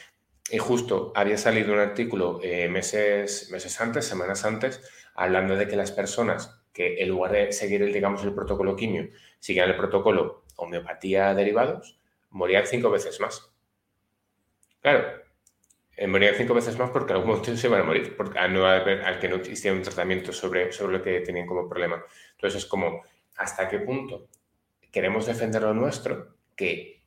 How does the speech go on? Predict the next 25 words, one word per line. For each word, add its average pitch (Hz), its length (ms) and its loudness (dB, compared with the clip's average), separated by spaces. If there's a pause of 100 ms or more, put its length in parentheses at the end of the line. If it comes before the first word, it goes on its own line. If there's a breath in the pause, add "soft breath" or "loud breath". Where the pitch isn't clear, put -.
llegamos 98 440 0
incluso 117 320 0
a - 20 4
argumentos 98 440 0
de 139 80 -2
ese - 140 -6
estilo, 107 320 0
argumentos 90 480 -2
de, 107 220 2 (260 loud breath)
eh, 92 240 4
"Es 98 100 0
que 120 120 -4
con 127 120 2
la 123 100 2
gente, 135 260 -2
con 131 100 2
la 127 80 2
medicina 123 420 2
convencional 131 480 2
también 151 240 0
se - 120 -8
mueren". 92 280 0
Ya, 90 160 -2
coño, 107 280 0
pero 85 260 -4